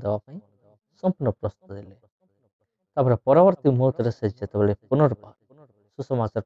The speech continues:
ପ୍ରଚାର କରିବା ପାଇଁ ବାହାରିଥିଲେ, ସେତେବେଳେ ରୋମାନ ସମ୍ରାଟଙ୍କ ଦ୍ୱାରା ସେ ଧରା ପଡ଼ିଥିଲେ ଆଉ ଖଡ଼୍ଗରେ ତାହାଙ୍କୁ ବଧ କରାଯାଇଥିଲା।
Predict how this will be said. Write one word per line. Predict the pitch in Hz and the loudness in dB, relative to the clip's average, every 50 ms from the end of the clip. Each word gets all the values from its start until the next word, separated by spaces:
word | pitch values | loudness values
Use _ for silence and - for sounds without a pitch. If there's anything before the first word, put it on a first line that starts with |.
| _ _ | _ _
ପ୍ରଚାର | - 143 - - 131 120 117 - | -12 -12 -6 -4 -4 -4 -4 -2
କରିବା | 107 104 101 98 - | 0 0 0 0 -4
ପାଇଁ | 104 104 107 107 - | -10 -14 -14 -10 -6
ବାହାରିଥିଲେ, | - 101 107 123 135 - _ 156 156 202 208 _ _ 104 110 120 _ _ _ _ _ _ _ _ | -6 -2 -2 -2 -4 -4 _ -12 -16 -16 -18 _ _ _ _ _ _ _ _ _ _ _ _ _
ସେତେବେଳେ | - - - 156 131 110 101 104 | -8 0 2 4 4 4 4 2
ରୋମାନ | 127 139 160 175 180 175 170 147 123 | 2 2 2 2 0 0 -2 -4 -8
ସମ୍ରାଟଙ୍କ | 113 117 104 - - 107 - _ - 101 104 | -10 -12 -10 -8 -8 -10 -8 _ -8 -2 0
ଦ୍ୱାରା | 101 98 98 - _ | 0 0 0 -4 _
ସେ | 87 87 92 - _ _ _ 101 101 101 110 - | -18 -20 -20 -20 _ _ _ _ _ -20 -20 -8
ଧରା | - 107 107 107 101 | -4 -2 -2 -2 -2
ପଡ଼ିଥିଲେ | - 95 110 135 139 - - 92 92 104 107 _ _ 98 110 _ _ _ _ _ _ _ _ _ _ _ | -6 -12 -14 -14 -16 -18 -18 -20 -20 -20 _ _ _ _ _ _ _ _ _ _ _ _ _ _ _ _
ଆଉ | 110 107 - _ | -12 -12 -6 _
ଖଡ଼୍ଗରେ | - 175 170 160 165 160 156 156 - _ | -2 -2 0 4 4 4 4 4 2 _
ତାହାଙ୍କୁ | 107 104 104 107 107 - 165 208 190 156 _ _ _ _ _ _ _ _ _ _ - | -8 -12 -12 -12 -14 -16 -18 -18 -20 -20 _ _ _ _ _ _ _ _ _ _ -8
ବଧ | 104 101 107 101 107 101 101 | 0 0 0 0 0 -4 -6
କରାଯାଇଥିଲା। | 98 101 110 127 147 151 - - - - | -4 0 2 2 2 2 0 -6 -16 -20